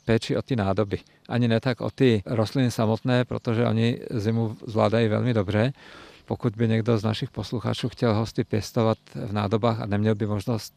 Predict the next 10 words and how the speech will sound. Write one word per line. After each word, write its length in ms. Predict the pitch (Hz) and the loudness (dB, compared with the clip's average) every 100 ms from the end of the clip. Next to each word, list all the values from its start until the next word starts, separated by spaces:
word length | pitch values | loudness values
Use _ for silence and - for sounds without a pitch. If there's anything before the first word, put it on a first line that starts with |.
| - | -4
eh, 180 | 107 104 | -2 -2
kam 200 | 113 113 | -2 0
je 100 | 107 | 0
uložit 280 | 110 117 | 0 0
na 140 | 104 95 | 0 0
zimu, 280 | 107 107 110 - - - - _ _ | 2 0 -2 -10 -20 -20 -20 _ _
tak, 260 | - - 127 | -4 -2 0
eh, 260 | 104 101 | 0 0
klidně 360 | - 110 113 110 | 0 0 2 0
může. 480 | 98 98 110 117 | 0 2 4 2